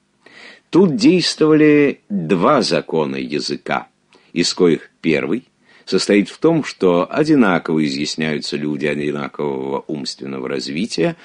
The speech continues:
а не одинакового социального происхождения. Следовательно, герцог Германский в своих оборотах речи, даже когда он говорил о знати,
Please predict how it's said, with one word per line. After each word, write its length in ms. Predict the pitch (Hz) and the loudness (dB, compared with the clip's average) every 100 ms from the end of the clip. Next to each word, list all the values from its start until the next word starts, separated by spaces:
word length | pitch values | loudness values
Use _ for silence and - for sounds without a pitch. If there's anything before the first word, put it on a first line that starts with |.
| - - | -16 -2
а 120 | 95 | 2
не 140 | 95 | 4
одинакового 880 | 87 73 73 76 87 - 135 143 156 | 2 0 -4 -4 -4 -2 -2 -2 -6
социального 720 | 156 - - - 67 69 73 | -6 -8 -8 -6 -6 -6 -8
происхождения. 920 | 85 65 - - 87 78 65 57 - - - - | -6 -6 -6 -4 -4 -4 -8 -10 -16 -20 -20 -14
Следовательно, 680 | - 156 165 151 139 139 135 | -4 2 4 4 2 2 4
герцог 400 | 127 147 - 87 | 4 2 0 -4
Германский 840 | 67 78 71 85 98 - - 85 - - - | 0 -2 0 -2 -2 -4 -4 -6 -8 -20 -10
в 80 | |
своих 320 | - 92 92 92 | 0 2 2 2
оборотах 520 | 82 80 80 76 - | 2 2 0 -2 0
речи, 400 | 85 123 - 131 | 2 2 2 0
даже 320 | 90 85 60 | 2 0 -2
когда 320 | - 62 62 | -10 -10 -10
он 140 | 64 62 | -10 -8
говорил 320 | 67 65 65 | -8 -6 -6
о 100 | 67 | -6
знати, 560 | 67 117 165 - 156 | -2 -2 0 0 -2